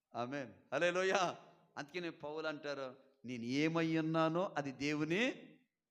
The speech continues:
కృపే." అందుకనే ఆయన తన జీవితాన్ని దేవునికి అప్పగించుకుని ప్రభు సేవ చేశాడు కాబట్టి ఆయన కృప ఆయన కాపాడుతోంది. ఆమేన్. అలాగే మనం కూడా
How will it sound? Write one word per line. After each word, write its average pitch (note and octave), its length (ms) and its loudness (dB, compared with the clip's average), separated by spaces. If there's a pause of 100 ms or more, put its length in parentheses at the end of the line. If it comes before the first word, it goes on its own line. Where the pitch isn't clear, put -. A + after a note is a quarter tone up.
(140)
కృపే." G#2+ 380 -18 (140)
అందుకనే D#3+ 460 -12 (100)
ఆయన C3 460 -6 (420)
తన C3+ 140 -4
జీవితాన్ని D#3+ 600 -8
దేవునికి D3+ 480 -4
అప్పగించుకుని C3+ 840 -10 (300)
ప్రభు D3 280 0
సేవ C#3+ 340 -4 (100)
చేశాడు C3 280 -10
కాబట్టి A#2 540 -8 (340)
ఆయన A2 360 -10
కృప C3+ 420 -4
ఆయన B2 180 -2
కాపాడుతోంది. G2 760 -10 (1000)
ఆమేన్. B2 400 6 (760)
అలాగే F#3+ 300 -2
మనం D#3 360 -2
కూడా D3 520 0